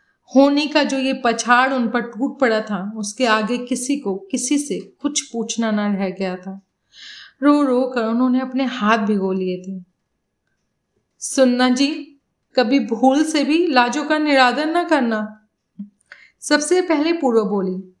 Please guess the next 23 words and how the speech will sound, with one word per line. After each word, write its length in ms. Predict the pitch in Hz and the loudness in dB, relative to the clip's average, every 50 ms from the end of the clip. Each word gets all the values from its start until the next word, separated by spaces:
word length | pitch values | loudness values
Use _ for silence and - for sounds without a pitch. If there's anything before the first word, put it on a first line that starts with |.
| _ _ _ _ _ - | _ _ _ _ _ 2
लाजो 320 | 220 220 220 208 220 247 | 2 4 4 4 0 -2
के 120 | 240 247 240 | -2 -2 -4
पति 340 | 247 - 240 226 - 277 262 | -2 -2 -2 0 0 -2 -2
का 200 | - 233 220 220 | 0 0 0 0
मुंह 260 | 226 233 247 247 233 | 2 0 2 2 2
नीचा 320 | 226 220 208 - 240 226 | 2 0 0 0 -2 -4
था, 360 | 226 226 196 190 196 202 - _ _ _ _ _ _ _ - | -4 -6 -8 -10 -10 -12 -16 _ _ _ _ _ _ _ -4
लाजो 340 | 214 214 208 202 208 240 226 | -2 0 0 0 -2 -2 -4
के 160 | - - 220 | -2 -4 -4
भाई 460 | 202 185 - 196 - 220 226 254 294 285 | -4 -4 -8 -6 0 0 2 2 2 0
का 160 | 294 254 233 | 0 0 0
मुंह 300 | 214 208 202 196 208 202 - - _ _ | 0 0 0 0 -2 -4 -8 -14 _ _
नीचा 360 | 233 240 240 226 240 247 220 | 2 2 2 2 0 -2 -4
था। 380 | 202 - 196 185 190 196 - _ _ _ _ _ _ _ _ _ _ _ _ _ _ _ _ _ _ _ _ _ _ _ _ _ _ _ _ - | -4 -6 -8 -10 -10 -12 -16 _ _ _ _ _ _ _ _ _ _ _ _ _ _ _ _ _ _ _ _ _ _ _ _ _ _ _ _ 2
"पूरो, 520 | 262 262 247 247 277 294 - - - - _ _ - - - - - - - | 4 4 6 4 2 0 -2 -8 -14 -18 _ _ -18 -16 -14 -12 -12 -8 0
हमें 400 | 262 302 269 262 285 294 302 285 | 2 2 4 4 2 2 0 -2
शर्मिंदा 600 | 294 - - - 254 233 233 254 262 262 302 294 | -4 -4 0 0 2 2 4 2 2 2 2 2
ना 160 | 262 240 214 | 2 0 0
कर," 400 | 202 - 202 190 190 190 - _ _ _ _ _ _ _ _ _ _ _ _ _ _ _ _ _ _ _ _ _ _ _ _ 247 | -2 -4 -4 -6 -8 -8 -12 _ _ _ _ _ _ _ _ _ _ _ _ _ _ _ _ _ _ _ _ _ _ _ _ 2
<clears throat> 380 | 285 269 226 240 254 233 196 208 | 2 4 4 2 0 0 0 2
लाजो 340 | 226 233 214 214 208 254 247 | 2 2 2 2 2 -2 -2
के 160 | 247 254 240 | -2 0 -2
भाई 420 | 202 208 220 226 208 196 190 202 | 0 0 2 2 0 2 0 -2